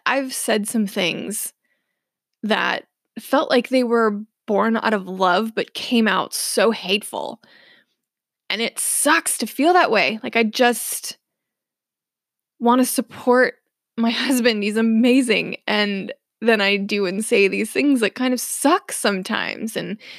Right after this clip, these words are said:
it comes, it comes from a place in me that's hurt and that doesn't want to focus on myself. And like I said, part of the projector part of me is that I micromanage things.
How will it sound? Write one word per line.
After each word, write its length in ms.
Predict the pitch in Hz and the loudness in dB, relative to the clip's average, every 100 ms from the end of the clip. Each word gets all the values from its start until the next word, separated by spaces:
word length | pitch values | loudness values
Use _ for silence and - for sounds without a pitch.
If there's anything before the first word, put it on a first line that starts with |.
| - | -4
it 120 | 247 240 | -2 0
comes, 360 | 349 349 - - | 2 2 -2 -4
it 140 | 240 233 | -4 0
comes 260 | 269 269 | -2 0
from 160 | 277 240 | 0 0
a 80 | 220 | 0
place 300 | 240 220 226 | 0 0 0
in 120 | 214 | 0
me 180 | 196 185 | 0 0
that's 400 | 175 - - - - | -2 -4 -14 -16 -8
hurt 480 | - 156 226 - - _ _ _ _ _ _ _ _ - - | 0 0 0 -6 -14 _ _ _ _ _ _ _ _ -12 -2
and 360 | 220 214 208 | 0 2 2
that 260 | 185 185 214 | 0 -2 0
doesn't 320 | 220 226 - | 0 0 -4
want 280 | 208 202 - | -4 -6 -8
to 540 | - 214 180 185 185 - - - - | -6 -2 -2 -2 -4 -6 -20 -20 -6
focus 320 | - 233 233 | -2 0 0
on 80 | 220 | 0
myself. 520 | 185 - - - - _ _ | -2 -2 -4 -4 -14 _ _
And 360 | 214 185 190 - _ _ _ _ - - | -6 -4 -6 -10 _ _ _ _ -16 -4
like 240 | 214 196 | -2 -2
I 80 | 208 | -4
said, 280 | - 196 - | -2 -4 -2
part 200 | 202 185 | -2 0
of 100 | 190 | -2
the 240 | 180 202 _ _ _ _ _ _ _ - | -2 -4 _ _ _ _ _ _ _ -4
projector 460 | 240 214 - 208 | 0 0 0 -2
part 260 | - 190 175 | 0 -2 -2
of 100 | 190 | -4
me 360 | 180 196 233 - | -4 -2 -4 -4
is 160 | 196 - | -6 -4
that 180 | 208 | -4
I 60 | 196 | -2
micromanage 760 | 202 196 - 190 175 226 208 - | 0 -2 -2 -2 0 0 -2 -2
things. 340 | 147 190 - | -4 -4 -8